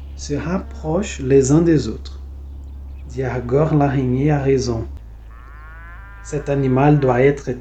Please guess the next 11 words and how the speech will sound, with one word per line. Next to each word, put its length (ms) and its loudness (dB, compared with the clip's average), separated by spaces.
très 380 2
dangereux, 680 2
puisqu'à 480 -2
sa 220 -4
simple 600 4
voix, 400 2
il 100 -4
commande 460 8
à 40 8
des 160 6
bêtes 380 4